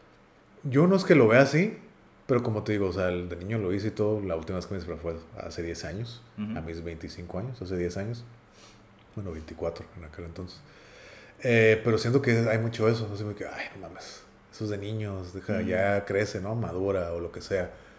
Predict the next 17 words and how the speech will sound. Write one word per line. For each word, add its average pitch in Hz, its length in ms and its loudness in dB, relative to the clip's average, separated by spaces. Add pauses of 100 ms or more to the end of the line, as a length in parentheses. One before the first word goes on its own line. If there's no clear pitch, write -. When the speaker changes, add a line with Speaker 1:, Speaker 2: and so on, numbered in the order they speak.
Speaker 2:
Sí, 311 340 -2
probablemente, 127 540 -2
Speaker 1:
Entonces, 120 220 0
Speaker 2:
no 120 60 -2
Speaker 1:
por 139 120 4
Speaker 2:
lo 131 60 6
Speaker 1:
eso, 131 140 4
Speaker 2:
dudo 123 80 4
nada. 110 280 -2
Speaker 1:
por 135 140 2
eso 110 120 2
esa 131 140 4
experiencia 123 340 2
que 117 60 2
estás 107 200 0
contando 113 320 2
ahorita 117 360 4